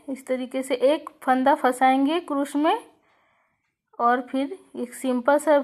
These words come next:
लपेटेंगे और फिर उस होल में जाके हमें फंदे निकाल लेंगे, देखिए। और फिर इस तरीके से घटा देना है, देखिए। फिर से हम यहाँ पे दो घर बनाएंगे, फिर यहाँ पे दो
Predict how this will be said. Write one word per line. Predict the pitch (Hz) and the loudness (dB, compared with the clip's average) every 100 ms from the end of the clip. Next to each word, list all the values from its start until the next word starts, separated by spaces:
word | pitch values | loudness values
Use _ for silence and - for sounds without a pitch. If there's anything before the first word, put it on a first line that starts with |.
| 285 | 0
लपेटेंगे | 254 247 254 262 285 311 330 440 | -2 0 2 0 0 0 0 -2
और | 415 254 240 262 | -2 -2 -2 0
फिर | 277 254 | -4 -4
उस | 254 240 | -4 -4
होल | 233 247 262 | 2 4 4
में | 254 262 480 - _ _ _ _ _ _ _ _ _ _ - | 2 0 -2 -6 _ _ _ _ _ _ _ _ _ _ -12
जाके | 226 226 226 247 | -4 -4 -2 -2
हमें | 247 285 | -2 -2
फंदे | 349 247 247 320 | -2 0 2 2
निकाल | 320 285 202 | 2 2 2
लेंगे, | 196 196 202 | 2 -6 -10
देखिए। | 202 208 - 233 226 - | -8 -10 -10 -12 -12 -6
और | 233 | -6
फिर | 240 311 | -4 -6
इस | - 269 269 | -4 -6 -4
तरीके | 269 247 240 247 | 0 0 0 -4
से | 330 | -2
घटा | 320 254 233 202 | -4 -4 0 -2
देना | 196 202 202 | -2 -10 -12
है, | 208 - _ _ _ | -14 -18 _ _ _
देखिए। | 233 226 - 247 _ _ _ _ _ _ _ _ _ _ _ _ - | -18 -18 -18 -20 _ _ _ _ _ _ _ _ _ _ _ _ -12
फिर | 262 | -8
से | 269 320 | -8 -6
हम | 330 330 320 | -2 -2 0
यहाँ | 320 | -2
पे | 320 294 | -2 -2
दो | 269 269 | 2 2
घर | 269 277 | 2 0
बनाएंगे, | 254 240 226 226 240 294 480 - _ - | 0 0 0 -2 -2 -2 -4 -6 _ -12
फिर | 254 | -8
यहाँ | 269 285 294 | -2 0 2
पे | 302 | 0
दो | 277 294 302 311 | 2 4 6 4